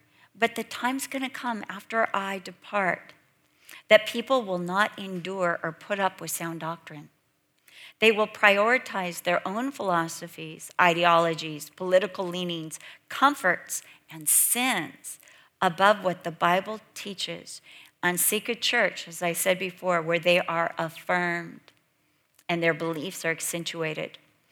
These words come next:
They will seek to judge the word rather than let the word of God judge them in their lives.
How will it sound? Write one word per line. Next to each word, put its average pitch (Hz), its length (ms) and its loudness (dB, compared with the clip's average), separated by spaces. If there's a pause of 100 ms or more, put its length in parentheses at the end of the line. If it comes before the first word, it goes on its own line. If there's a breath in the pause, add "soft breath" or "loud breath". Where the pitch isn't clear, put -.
(320 loud breath)
They 202 120 4
will 185 140 4
seek 185 260 -4
to 180 140 -8
judge 247 420 6
the 262 100 -2
word 240 300 0
rather 185 320 4
than 170 240 -2
let 170 240 -4
the 175 80 -6
word 175 300 0
of 196 100 -8
God 165 320 0
judge 180 440 -2
them 165 180 -4
in 160 80 -6
their 160 160 -6
lives. 160 600 -6